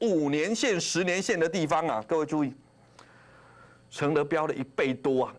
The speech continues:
一倍多，我写一倍，从十年线开始飙啊。这档股票是不是才刚开始啊？各位注意，你说：“老师，承德第二。”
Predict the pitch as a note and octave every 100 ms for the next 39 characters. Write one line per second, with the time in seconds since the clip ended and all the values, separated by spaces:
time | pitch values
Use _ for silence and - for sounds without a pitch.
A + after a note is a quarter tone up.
0 | - C#3+ C#3+ - B2+ A#2+ C#3 D3 A2+ G2+
1 | G#2+ A2 - - C#3 D#3+ D#3+ - D3 D3
2 | D#3+ C3+ D3 A2 G#2 A#2+ A2+ G2+ - -
3 | _ _ _ - - - - A3 E3 F3+
4 | A#2+ B2 D3+ D#3+ C#3 C#3+ B2+ C3 C3+ C#3
5 | B2+ - G2+ - - - - E3 D#3+ D#3+
6 | C3+ - - - - - - C#3 G3 F#3
7 | C3+ F#3+ G#3+ - - - - - E3 G3+
8 | G#3+ C#3+ F3 F3 F#3+ E3+ F3+ G#2+